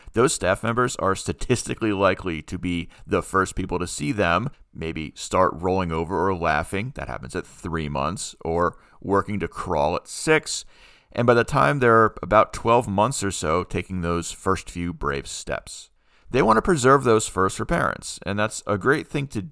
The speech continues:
do, but it also feels a little bit bittersweet.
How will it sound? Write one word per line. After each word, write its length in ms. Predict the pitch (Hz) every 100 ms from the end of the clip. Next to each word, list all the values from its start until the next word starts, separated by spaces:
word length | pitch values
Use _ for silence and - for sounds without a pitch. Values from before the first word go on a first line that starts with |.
| _
do, 420 | 123 151 127 107
but 360 | 95 95 90 - - - -
it 60 | 92
also 200 | - 170
feels 320 | - 127 143
a 40 |
little 200 | 92 98
bit 260 | 95 90 -
bittersweet. 540 | 92 62 - 50 -